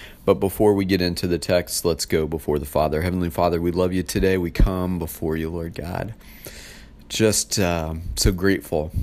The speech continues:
to be in your presence today, Lord God. Grateful for the way that, um, Jesus has secured our access into your presence. We're so grateful, Jesus.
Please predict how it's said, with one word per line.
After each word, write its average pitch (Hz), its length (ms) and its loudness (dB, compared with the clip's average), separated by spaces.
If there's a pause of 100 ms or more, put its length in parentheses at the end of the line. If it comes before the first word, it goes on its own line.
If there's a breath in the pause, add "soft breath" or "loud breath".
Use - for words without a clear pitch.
to 101 100 -2
be 95 140 2
in 87 80 0
your 85 100 -2
presence 80 480 -2
today, 82 260 -2
Lord 80 220 -4
God. 87 240 -2
Grateful 98 480 2
for 87 420 0
the 85 120 -2
way 87 460 0
that, 80 360 -2 (560 loud breath)
um, 85 380 -8
Jesus 92 500 2
has - 160 2
secured 90 760 0 (460 loud breath)
our 98 360 4
access 95 640 0
into 90 280 -4
your 82 80 -2
presence. - 800 -6 (260)
We're 85 100 -8
so 85 440 -2
grateful, 80 480 -6
Jesus. - 560 -6